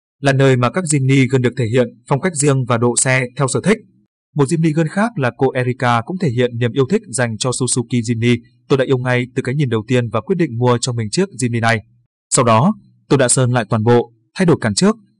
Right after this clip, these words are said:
và nhiều chi tiết ngoại thất và nội thất khác. Gần đây, Jimny ngày càng phổ biến ở nhiều châu lục và số lượng chủ sở hữu là nữ cũng tăng lên. Hình ảnh một cô gái cầm lái một chiếc ô tô bốn W D cũng vì vậy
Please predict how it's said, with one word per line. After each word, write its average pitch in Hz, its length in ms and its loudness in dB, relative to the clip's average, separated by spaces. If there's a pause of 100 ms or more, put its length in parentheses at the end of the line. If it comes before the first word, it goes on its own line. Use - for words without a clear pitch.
và 127 180 2
nhiều 113 220 2
chi 135 160 -2
tiết 190 120 0
ngoại 156 220 0
thất 214 140 0 (180)
và 113 140 2
nội 110 160 -2
thất 170 100 -2
khác. 202 220 2 (520)
Gần 135 100 2
đây, 131 280 4 (240)
Jimny 190 360 4
ngày 143 220 0
càng 117 220 -2
phổ 120 100 0
biến 113 180 2 (160)
ở 151 120 2
nhiều 110 160 0
châu 135 140 0
lục 123 160 4 (100)
và 110 300 0
số 127 160 -2
lượng 180 180 0
chủ 117 140 0
sở 107 140 -2
hữu 117 240 0
là 147 160 2
nữ 113 200 0 (140)
cũng - 160 -6
tăng 117 140 0
lên. 120 160 4 (540)
Hình 175 80 2
ảnh 123 220 -2
một 113 100 -4
cô 143 80 2
gái 123 260 0
cầm 131 120 -2
lái 113 260 -2
một 175 180 2
chiếc 175 120 -4
ô 135 160 0
tô 127 260 2
bốn 117 160 -2
W 147 320 -2
D 131 40 -4 (160)
cũng 185 160 -4
vì 160 160 2
vậy 120 160 0